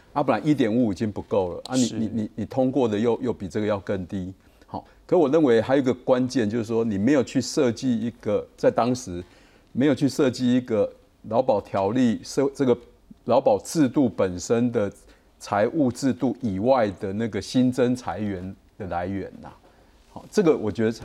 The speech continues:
Speaker 1: 也很关键。
Speaker 2: 嗯哼哼。
Speaker 1: 就说，比如说我举例，我们讨论那个长照，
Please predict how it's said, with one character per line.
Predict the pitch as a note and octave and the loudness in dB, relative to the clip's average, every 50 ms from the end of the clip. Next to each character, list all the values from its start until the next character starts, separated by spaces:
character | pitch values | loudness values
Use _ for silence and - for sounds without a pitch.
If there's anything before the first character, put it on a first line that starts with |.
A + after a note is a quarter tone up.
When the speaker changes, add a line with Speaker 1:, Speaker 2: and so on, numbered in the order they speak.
| - - - | -18 -18 -8
Speaker 1:
也 | - B2 A#2+ | -4 -2 -2
很 | - G#2 F#2 | -2 -2 -2
关 | - G#2 G2 G2+ | -2 -2 -2 -2
键。 | G2 - A2 G2+ F#2 | -4 -6 -6 -6 -6
Speaker 2:
嗯 | C#3 C3 B2+ | -6 -6 -8
哼 | C3+ B2+ A#2 G#2 G2 | -8 -10 -10 -10 -12
哼。 | A2 | -6
Speaker 1:
就 | G#2+ E3 | -2 -2
说， | D#3+ - E3+ D3+ D#3 D#3+ - - - - _ | 2 4 4 4 4 2 -2 -10 -20 -20 _
比 | - B2+ | 0 0
如 | C3 | 2
说 | B2+ D3 F3 E3 | 4 6 6 6
我 | D3+ D3+ | 6 4
举 | B2+ - A2+ | 2 2 2
例， | A#2 C3+ | 2 2
我 | C3 A#2+ A2 | 2 2 2
们 | A2+ A2+ A#2 A#2+ B2+ - - | 2 2 2 2 0 -4 -8
讨 | - - G#2+ | -8 -6 -2
论 | G#2+ B2+ C#3 C#3 | 0 0 2 2
那 | C#3+ C#3 | 2 2
个 | B2+ A#2 | 2 0
长 | - - - G2+ G2 G#2+ | 0 -2 -4 -6 -6 -6
照， | A2 - C#3 A#2+ G2+ F#2+ | -4 -2 0 0 0 -2